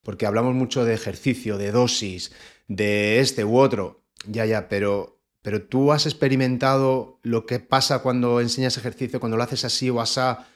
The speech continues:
¿Tú sabes realmente lo que, cómo puedes desarrollar tu propia percepción cuando estás consciente, cuando estás atento, cuando pones tu atención al peso, cuando pones tu atención a la presión o al, a lo que sea, ¿no?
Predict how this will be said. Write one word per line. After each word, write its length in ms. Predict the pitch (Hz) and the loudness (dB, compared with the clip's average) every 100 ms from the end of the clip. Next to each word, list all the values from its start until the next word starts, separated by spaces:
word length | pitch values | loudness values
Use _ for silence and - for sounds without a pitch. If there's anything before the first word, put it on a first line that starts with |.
| _ _ _ - | _ _ _ -4
¿Tú 100 | 123 | 2
sabes 240 | 139 135 | 4 4
realmente 460 | 135 127 131 127 127 | 4 2 2 2 4
lo 160 | 123 | 2
que, 600 | 123 120 117 117 117 113 | 2 4 4 4 2 0
cómo 200 | 123 131 | 0 0
puedes 240 | 131 131 127 | 4 4 4
desarrollar 320 | 120 120 123 | 0 0 -2
tu 100 | 123 | -2
propia 180 | 117 123 | -4 -4
percepción 300 | 120 113 127 | -4 -4 -2
cuando 180 | 120 117 | -2 -2
estás 240 | 110 120 | -2 -6
consciente, 640 | - 113 107 - 123 123 120 | -4 -4 -2 0 2 2 -2
cuando 280 | 117 104 101 | -4 -6 -8
estás 240 | - 113 | -8 -6
atento, 560 | 110 - 127 120 123 120 - - _ _ | -4 0 0 2 0 -2 -8 -20 _ _
cuando 440 | - 107 107 104 | -6 -2 0 0
pones 240 | 113 117 113 | 0 0 0
tu 60 | 113 | -2
atención 360 | 113 107 113 | -2 -4 -4
al 180 | 110 101 | -4 -2
peso, 320 | 131 127 - | 0 0 0
cuando 160 | 117 104 | -4 -4
pones 160 | 113 110 | -4 -6
tu 60 | |
atención 420 | 113 110 - 113 | -6 -6 -4 -4
a 420 | 110 104 101 95 - 67 | -4 -4 -6 -10 -14 -20
la 340 | 65 78 101 | -18 -10 -8
presión 560 | 98 98 - 135 127 117 | -4 -2 2 4 4 2
o 320 | 107 107 104 | -2 -2 -2
al, 440 | 98 98 98 95 - | -2 -2 -4 -8 -10
a 120 | 98 | -8
lo 140 | 101 104 | -6 -4
que 100 | 101 | -2
sea, 360 | - 117 92 | 0 -2 -4
¿no? 160 | 117 | -10